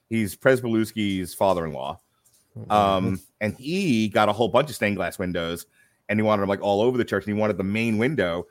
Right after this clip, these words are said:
Speaker 1: and he, Frank had already gotten to it, and he's like, "How, how? How did he pay for this window? With what? These people don't have a pot to piss in or a window to throw it out of."
Speaker 2: Right.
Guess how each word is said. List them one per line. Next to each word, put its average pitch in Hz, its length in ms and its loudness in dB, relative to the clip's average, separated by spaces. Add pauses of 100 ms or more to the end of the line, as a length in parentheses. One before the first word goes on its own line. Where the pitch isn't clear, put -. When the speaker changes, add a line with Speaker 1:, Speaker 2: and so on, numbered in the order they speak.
(220)
Speaker 1:
and 101 140 -2
he, 104 140 -2 (160)
Frank 110 200 0
had 107 80 0
already 98 180 2
gotten 123 280 0
to 87 160 -4
it, 76 100 -10
and 92 80 -10
he's 117 160 -2
like, 107 180 0 (720)
"How, 190 260 -4
how? 92 520 0 (560)
How 147 420 8
did 135 160 6
he 120 120 -2
pay 117 180 -2
for 101 140 -8
this 95 160 -6
window? 87 360 -6 (160)
With 131 260 2
what? 120 480 -2 (500)
These 151 160 -6
people 170 220 -4
don't 165 120 0
have 131 140 0
a 101 60 0
pot 147 320 0
to 143 60 0
piss - 300 -4
in 165 80 -4
or 117 160 2
a 104 60 2
window 139 200 0
to 120 80 0
throw 131 300 0
it 117 40 2
out 90 200 -2
of." 69 180 -16 (580)
Speaker 2:
Right. 110 520 0